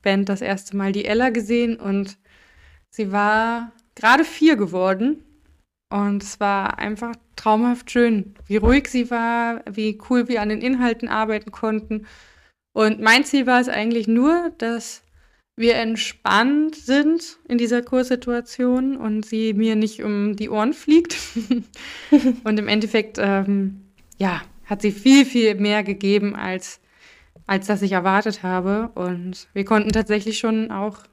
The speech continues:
aufbauen und ja, war ein richtig schöner Kurs, als wenn ich mit einem Zehnjährigen da gewesen wäre.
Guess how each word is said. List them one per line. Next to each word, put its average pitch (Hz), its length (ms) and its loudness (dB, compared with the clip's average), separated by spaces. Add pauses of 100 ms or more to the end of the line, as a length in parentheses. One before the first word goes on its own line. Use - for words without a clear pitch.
(160)
aufbauen 208 800 -2
und 180 380 -10 (380)
ja, 311 140 6
war 214 120 4
ein 196 140 -2
richtig 233 380 -6
schöner 254 280 0
Kurs, 262 360 2
als 202 200 -6
wenn 214 100 -4
ich 220 160 -6
mit 220 180 -6
einem 226 160 0
Zehnjährigen 233 600 4
da 180 140 -4
gewesen 185 420 -4
wäre. 185 300 -8